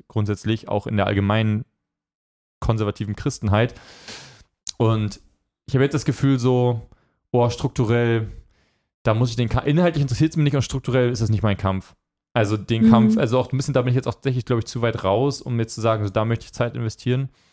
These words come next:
Speaker 1: Insofern insgesamt, glaub ich, wenn ich überlege, warum mache ich nicht weiter, ähm, ja, vielleicht nicht, vielleicht, vielleicht, wenn es jetzt irgendwie super sich ergeben hätte mit anderen Leuten, so, aber irgendwie,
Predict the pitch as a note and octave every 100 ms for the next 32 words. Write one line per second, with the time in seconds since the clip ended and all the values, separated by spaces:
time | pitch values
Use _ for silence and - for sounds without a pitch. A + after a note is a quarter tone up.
0 | _ _ _ _ _ _ _ _ B2 B2
1 | D3 C#3 C#3+ B2 B2 C3+ B2 B2 A2 B2
2 | A#2+ - B2+ B2 A#2+ A#2 A2 C#3+ C#3 C3
3 | A#2 B2+ A#2 - - _ _ _ _ _
4 | _ _ _ G#2+ G2+ A2+ C3+ D#3+ E3+ E3+
5 | F3 F#3+ G#3 _ _ _ _ _ _ _
6 | _ _ _ _ _ _ _ C3 C3 C3
7 | C3 B2+ C3 C3 C3 - - _ _ _
8 | _ _ _ - - _ _ _ _ _
9 | _ C3+ D#3+ G3 F#3+ E3+ - F3 D#3+ G3
10 | F#3+ F3 F3 F3+ D#3 C3+ D#3 F3+ D3+ C3+
11 | B2+ F3+ D#3+ D#3+ D#3 C3 C3+ C3+ C3+ C3+
12 | C3+ B2 B2 A#2+ B2 C3+ B2 B2+ B2+